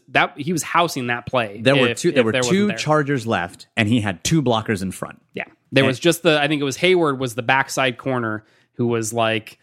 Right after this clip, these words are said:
Speaker 2: Coming over the
Speaker 1: on
Speaker 2: top.
Speaker 1: it, trying
Speaker 2: Yep.
Speaker 1: to come over the top and get that pursuit angle in, and, and, uh, and that was it. And, and yeah, I think he, the blockers out in front,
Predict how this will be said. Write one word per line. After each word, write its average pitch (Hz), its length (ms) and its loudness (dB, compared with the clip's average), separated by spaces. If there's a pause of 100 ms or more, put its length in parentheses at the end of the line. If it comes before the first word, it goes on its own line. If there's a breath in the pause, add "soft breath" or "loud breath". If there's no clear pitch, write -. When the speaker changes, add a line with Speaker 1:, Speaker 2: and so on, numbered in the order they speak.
(120 soft breath)
Speaker 2:
Coming 113 240 2
over 107 60 0
the 110 100 2
Speaker 1:
on 156 160 4
Speaker 2:
top. 135 80 -2
Speaker 1:
it, 127 160 -6
trying 135 160 2
Speaker 2:
Yep. 127 100 -2
Speaker 1:
to 151 60 -2
come 147 80 2
over 135 180 0
the 127 80 0
top 135 320 2
and 127 100 -4
get 123 120 -6
that 123 200 2
pursuit 135 300 -2
angle 120 300 0
in, 120 180 -2
and, 117 180 -4
and, 117 320 -2
uh, 113 220 2
and 120 140 -2
that 139 100 4
was 139 120 0
it. 143 220 2
And, 117 140 -4
and 113 400 -4
yeah, 123 240 2
I 110 80 -2
think 117 260 -8
he, 131 160 -6
the 117 140 -4
blockers 127 400 2
out 127 160 2
in 113 60 -10
front, 127 400 -2